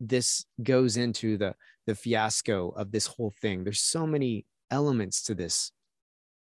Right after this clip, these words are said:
In Breitbart, which, you know, supposedly is right-wing, whatever, they're, they're knocking, you know, it's not just the Democrats, the Republicans. And this to me is,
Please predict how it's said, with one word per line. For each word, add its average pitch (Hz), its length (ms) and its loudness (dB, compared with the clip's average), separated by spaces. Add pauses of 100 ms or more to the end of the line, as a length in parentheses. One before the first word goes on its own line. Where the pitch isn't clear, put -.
(1000)
In 113 200 2
Breitbart, 117 720 2 (200)
which, 104 340 0
you 95 80 -4
know, 98 240 0
supposedly 101 400 -2
is 92 60 -6
right-wing, 107 420 0
whatever, 107 400 2 (800)
they're, 117 280 4
they're 127 200 4
knocking, 131 640 2 (480)
you 139 100 4
know, 135 140 6
it's - 180 0
not 175 140 2
just 135 180 -4
the 107 60 -2
Democrats, 110 560 0
the 101 120 2
Republicans. 104 840 0
And 107 220 0
this 185 240 6
to - 80 2
me 120 220 6
is, 98 260 2